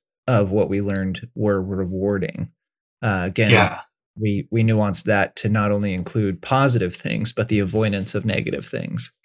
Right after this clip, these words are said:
Speaker 2: Yes. Yeah, yeah. Yeah, they have a graph, and I'm skipping just a little bit ahead, but it feels so connected to their discussion on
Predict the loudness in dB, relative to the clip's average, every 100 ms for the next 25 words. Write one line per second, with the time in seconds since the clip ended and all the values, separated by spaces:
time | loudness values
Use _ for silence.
0 | -12 -10 -10 -12 _ 4 4 4 4 4
1 | 2 _ 6 8 10 6 0 _ _ _
2 | _ 6 8 6 6 6 4 4 2 4
3 | 4 0 -2 0 0 -2 -6 -4 -2 -2
4 | -4 -8 -2 0 2 4 6 6 4 4
5 | 4 6 6 6 4 0 -2 -6 -4 0
6 | 2 4 4 2 -2 -4 -2 -2 -2 -4
7 | -6 -8 -8 _ _ 4 4 6 4 4
8 | 4 2 0